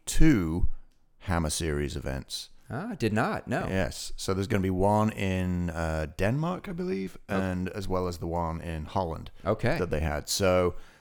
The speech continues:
Speaker 1: and I, but I think the one in Denmark's gonna be during the Giro d'Italia. So, you know, obviously you're not gonna be getting a lot of the bigger names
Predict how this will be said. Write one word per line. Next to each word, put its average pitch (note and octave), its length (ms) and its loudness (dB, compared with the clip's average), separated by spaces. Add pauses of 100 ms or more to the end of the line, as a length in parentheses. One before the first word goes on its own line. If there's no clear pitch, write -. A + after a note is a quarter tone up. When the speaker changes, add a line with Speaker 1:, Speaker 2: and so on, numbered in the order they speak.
(180)
Speaker 1:
and F#2+ 100 0
I, G2 160 0
but - 120 12
I - 80 12
think G3+ 240 0
the G#3 60 0
one D3+ 140 4
in G#2+ 100 2
Denmark's A2+ 320 -2
gonna G#2+ 160 -4
be F2+ 80 -2
during G#2 580 2
the F2 60 -2
Giro E2+ 340 -2
d'Italia. D2+ 640 -6
So, G2 480 0 (1400)
you - 160 0
know, G#2+ 140 4
obviously A#2 340 4
you're G#2+ 100 4
not A2+ 180 2
gonna G#2+ 120 0
be G2+ 100 0
getting F#2 300 0
a F2+ 60 -2
lot F#2 180 0
of E2+ 100 -4
the F2+ 60 -2
bigger F2+ 360 0
names F2+ 600 -2